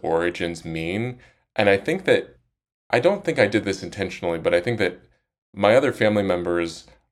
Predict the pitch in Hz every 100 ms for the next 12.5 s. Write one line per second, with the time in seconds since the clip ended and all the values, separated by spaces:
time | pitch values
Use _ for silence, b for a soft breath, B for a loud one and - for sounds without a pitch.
0 | _ - 90 85 82 - 113 - 120 87
1 | 82 85 82 87 95 95 85 76 80 80
2 | 87 110 117 b b b _ - 104 95
3 | 95 92 - - - 175 - 143 156 165
4 | - 139 160 175 170 113 101 101 92 87
5 | 85 80 80 82 85 85 - 82 92 -
6 | 95 98 98 87 - B B B 107 151
7 | 160 107 95 - _ _ _ _ _ 143
8 | 151 - 139 123 95 101 95 98 90 90
9 | 87 87 - - 85 - 87 87 87 -
10 | 101 101 - - _ - 92 92 90 -
11 | - 85 73 - - 85 110 - - -
12 | 98 90 87 82